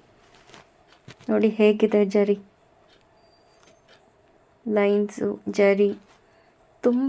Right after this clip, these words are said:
ಅಂದರೆ ತುಂಬ ಚೆನ್ನಾಗಿದೆ ಈ ಸ್ಯಾರಿ. ಉಟ್ಕೊಂಡ್ರೆ ಎಷ್ಟು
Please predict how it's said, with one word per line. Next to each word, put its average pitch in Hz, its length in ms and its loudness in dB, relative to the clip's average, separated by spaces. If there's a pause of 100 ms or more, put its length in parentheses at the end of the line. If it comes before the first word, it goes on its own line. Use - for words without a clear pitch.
ಅಂದರೆ 254 220 0
ತುಂಬ 214 340 0
ಚೆನ್ನಾಗಿದೆ 208 640 0
ಈ 208 40 -2
ಸ್ಯಾರಿ. 202 380 -2 (300)
ಉಟ್ಕೊಂಡ್ರೆ 240 680 2 (640)
ಎಷ್ಟು 233 360 -2